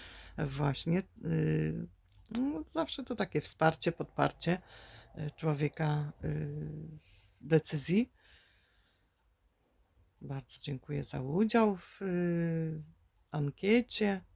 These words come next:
No, tam gołąbek, trochę go widać. I on tu sobie siedzi przy Targusi. Ja tak spróbuję ją może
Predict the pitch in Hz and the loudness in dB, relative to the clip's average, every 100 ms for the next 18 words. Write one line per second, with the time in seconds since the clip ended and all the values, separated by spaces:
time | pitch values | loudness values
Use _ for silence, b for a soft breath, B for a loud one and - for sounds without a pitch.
0 | _ - - 123 117 117 - 143 - 123 | _ -20 -12 -10 -10 -12 -12 -14 -14 -12
1 | 135 131 139 - 143 151 156 160 165 - | -12 -12 -14 -14 -10 -8 -4 -2 -2 -4
2 | 127 127 - - - - - _ _ _ | -8 -12 -18 -20 -20 -20 -20 _ _ _
3 | _ _ _ _ _ - 147 143 - 143 | _ _ _ _ _ -10 -6 -6 -8 -12
4 | 151 139 160 - 339 214 - 139 160 - | -10 -8 -8 -6 -4 -4 -6 -10 -12 -16
5 | _ _ _ _ _ _ _ _ _ _ | _ _ _ _ _ _ _ _ _ _
6 | _ _ _ _ _ _ _ _ _ - | _ _ _ _ _ _ _ _ _ -18
7 | - 151 147 143 131 135 - - 170 202 | -16 -10 -6 -6 -6 -8 -6 -6 -4 -6
8 | - _ _ _ _ _ _ _ _ - | -8 _ _ _ _ _ _ _ _ -20
9 | _ - _ _ _ _ _ - 226 247 | _ -20 _ _ _ _ _ -10 -6 -6
10 | - - 180 190 196 185 170 165 151 151 | -6 -8 -2 4 6 8 6 4 4 0